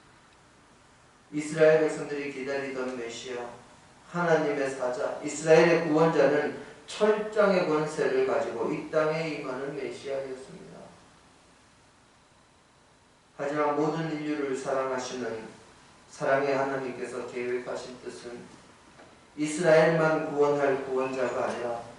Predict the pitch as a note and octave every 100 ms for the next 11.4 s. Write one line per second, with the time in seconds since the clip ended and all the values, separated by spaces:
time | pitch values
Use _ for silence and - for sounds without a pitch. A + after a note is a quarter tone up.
0 | - C#3+ D3 D#3+ - - C3+ C3 C3 C3
1 | A#2+ - - - - F3 F3+ F3+ F3+ E3+
2 | E3+ E3+ D3+ E3 F#3 F#3 F#3+ F3+ F3 F3+
3 | F3+ F3 D#3+ D#3 E3 D#3 E3+ D#3 - -
4 | D3 - D3 D3 C#3 B2 - - D#3 D3
5 | - - C#3 - A#2 - A2+ - - -
6 | - - - - C#3+ D#3+ D#3+ F3 E3 D#3
7 | C#3+ - E3+ F3+ F3+ F3+ F3 E3+ E3 -
8 | G3+ G3+ F#3 D#3 C#3+ C#3 C3 - - -
9 | A3 G#3+ G#3+ G3+ G3 F3+ E3 E3 F3 D#3
10 | D3 D3 D3 C#3+ D3+ F#3 F#3+ G#3 G#3 G3+
11 | G3 F#3+ F3+ F3+